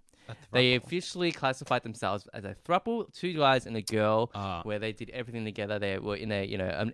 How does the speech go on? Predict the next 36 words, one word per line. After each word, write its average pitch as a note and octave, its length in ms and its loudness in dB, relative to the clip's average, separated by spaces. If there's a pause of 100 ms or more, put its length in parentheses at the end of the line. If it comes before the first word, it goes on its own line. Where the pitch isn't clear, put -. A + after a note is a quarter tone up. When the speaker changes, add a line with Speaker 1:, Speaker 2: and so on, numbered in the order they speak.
(100)
Speaker 2:
int-, C3 300 -10
a, A2+ 200 -2 (260)
an B2 120 0
intimate, D#3 440 0 (320)
an A2 220 -4
intimate D#3 440 -4 (100)
relationship, G#2+ 840 -2
and G#2 220 -6
they G2 100 0
were G2 180 -2 (320)
proud C#3+ 300 6
of C3+ 100 0
it. C3+ 320 4
And G#2 300 -2
they G#2 220 2
were G#2 240 0 (320)
talking C3+ 260 -2
about G#2 260 2
hopefully A2 420 -4
the G2+ 120 -4
laws, G2+ 600 0
uh, F#2+ 240 -2
will, F#2 120 -12 (160)
will, G#2 560 -4
uh, F#2 180 -4 (480)
become A2 280 -6
more G2 120 -4
lenient F#2+ 300 -4
to G2 300 -6
be G2+ 180 -8
open G2 260 -8
to, - 160 -16
you - 320 -14
know, - 60 -14 (520)
a, A2 60 -8
a, F#2+ 60 -10